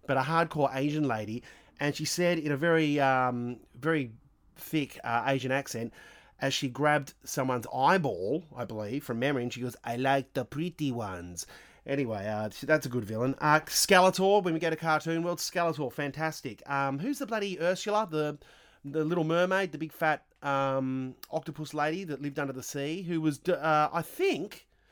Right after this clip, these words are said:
modelled on Divine. Now, Divine was a drag queen from John Waters' films who famously ate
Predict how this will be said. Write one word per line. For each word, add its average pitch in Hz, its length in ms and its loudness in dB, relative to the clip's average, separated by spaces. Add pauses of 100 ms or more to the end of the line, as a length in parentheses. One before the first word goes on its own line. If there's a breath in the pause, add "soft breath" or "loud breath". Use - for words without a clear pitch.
(200 soft breath)
modelled 175 400 2
on 160 380 2 (180)
Divine. 143 840 0
Now, 147 140 0
Divine 196 560 2 (360 loud breath)
was 147 120 -4
a 156 80 0
drag 180 440 2
queen 147 280 -2
from 135 220 -4
John 143 240 2
Waters' 160 400 0
films 120 600 -6
who 131 220 -4
famously 156 1000 -2 (100)
ate 131 280 -4